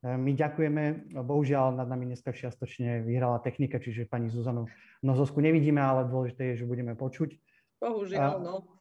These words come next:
Speaker 1: <laughs> a ďalej bude s nami diskutovať aj výkonný riaditeľ Slovenského združenia pre značkové výrobky, pán Lubomír Tušer.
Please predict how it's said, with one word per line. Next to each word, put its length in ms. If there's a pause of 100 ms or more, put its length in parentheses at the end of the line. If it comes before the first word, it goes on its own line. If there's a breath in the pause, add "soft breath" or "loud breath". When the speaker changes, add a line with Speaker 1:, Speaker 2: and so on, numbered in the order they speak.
(120)
Speaker 1:
<laughs> 960
a 320
ďalej 400
bude 160
s 80
nami 160
diskutovať 560
aj 80
výkonný 320
riaditeľ 640
Slovenského 480
združenia 400
pre 160
značkové 480
výrobky, 400
pán 240
Lubomír 400
Tušer. 480